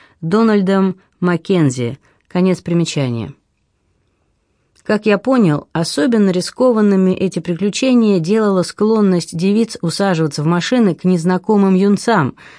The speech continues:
и ехать с ними в уединенные, чтобы не сказать заброшенные места –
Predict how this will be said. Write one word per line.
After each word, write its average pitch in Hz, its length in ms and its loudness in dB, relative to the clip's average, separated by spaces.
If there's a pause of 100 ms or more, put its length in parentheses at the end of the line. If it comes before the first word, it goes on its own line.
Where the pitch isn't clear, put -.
(160)
и 220 60 0
ехать 240 360 2
с - 80 -2
ними 214 380 4 (200)
в 165 140 -2
уединенные, 180 840 4
чтобы 151 320 -2
не 151 80 2
сказать 165 520 -2
заброшенные 160 800 -2
места – 185 520 -2